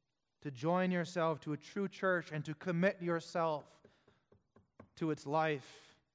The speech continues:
It will lead you to fight for the church that you do belong to. It will lead you to be an active member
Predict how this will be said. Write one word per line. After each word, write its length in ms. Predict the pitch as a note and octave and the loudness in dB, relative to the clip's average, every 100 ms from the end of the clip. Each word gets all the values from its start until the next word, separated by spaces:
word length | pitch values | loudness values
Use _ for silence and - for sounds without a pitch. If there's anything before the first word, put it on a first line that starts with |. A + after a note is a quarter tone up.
| _ _ _ _ _ _ _ _ _ _ _ _ _ _ _ _ _ - | _ _ _ _ _ _ _ _ _ _ _ _ _ _ _ _ _ -8
It 60 | |
will 80 | D3+ | -4
lead 220 | D3+ F#3 D#3 | 0 0 -2
you 80 | |
to 120 | F3 D3+ | -4 -6
fight 460 | - F#3+ G3 G3+ | -2 4 4 2
for 180 | - F#3+ | -2 -4
the 100 | E3+ | -4
church 440 | - F3+ E3 D3+ | -6 -2 -2 -2
that 100 | - | -6
you 120 | D#3+ D#3+ | -4 -4
do 240 | D#3 F3+ | 0 0
belong 380 | F3+ E3+ E3+ E3 - | 2 2 2 0 -4
to. 300 | E3+ E3+ D#3+ _ _ _ _ _ _ _ _ _ _ _ _ _ _ _ _ _ _ _ _ _ | -2 -2 -4 _ _ _ _ _ _ _ _ _ _ _ _ _ _ _ _ _ _ _ _ _
It 80 | E3 | -4
will 100 | E3 | 0
lead 280 | F3 F#3+ D#3 | 2 2 0
you 100 | E3+ | -2
to 100 | D#3+ | 0
be 100 | E3 | -2
an 100 | D3 | 2
active 440 | E3 F3 - D#3 | 4 2 0 -4
member 560 | D3 D3 E3+ F3 E3 | -2 -2 0 0 0